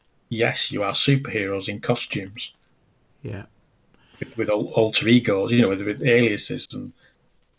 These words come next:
Speaker 1: that,
Speaker 2: Per-
Speaker 1: that's what you are.
Speaker 2: Perhaps we'll, um, return to that thought next time when we get together. But before you
Speaker 1: Hmm.
Speaker 2: go, I need to ask you, right, if you had, uh, a superpower, what would it be?
Speaker 1: Mm-hmm.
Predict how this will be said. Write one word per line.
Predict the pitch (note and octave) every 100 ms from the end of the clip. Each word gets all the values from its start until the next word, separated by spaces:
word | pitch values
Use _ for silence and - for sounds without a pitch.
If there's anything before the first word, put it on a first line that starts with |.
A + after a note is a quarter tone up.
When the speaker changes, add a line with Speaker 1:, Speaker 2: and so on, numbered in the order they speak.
| _ _ -
Speaker 1:
that, | - -
Speaker 2:
Per- |
Speaker 1:
that's | - - D#2
what | D#2+
you | G#2+
are. | C3 B2+ - _ - _
Speaker 2:
Perhaps | - A2+ A#2 -
we'll, | G2 F#2+ G2 -
um, | A2 F#2+ F#2+ F#2+ - -
return | F#2 - G#2+ G2+ G2
to | -
that | F2+ -
thought | - D#2+ D#2 E2
next | F2 -
time | - F2 F2
when | F2
we | E2+
get | D#2+ -
together. | F#2+ F#2+ E2+ E2 _ - - - _
But | -
before | F#2 A2 C#3+ D3+
you | A2+
Speaker 1:
Hmm. |
Speaker 2:
go, | G2+ E2 E2 - _ _ -
I | F#2+
need | G2 -
to | - F#2+ -
ask | G2+ - -
you, | G2+ A#2 - - - - _ _ -
right, | F#2 F2+ F#2+ _ - _ _ _ _ _ _ _ _ -
if | C3
you | D3+ D3+
had, | D3+ C#3 C3 - -
uh, | A#2+ A2+ A2
a | A#2+
superpower, | A#2 - A#2+ - A#2 G#2 F2 F2 - _ _ _ _ _
what | F2+ -
would | G#2
it | -
be? | B2+
Speaker 1:
Mm-hmm. | G#2+ G2+ B2+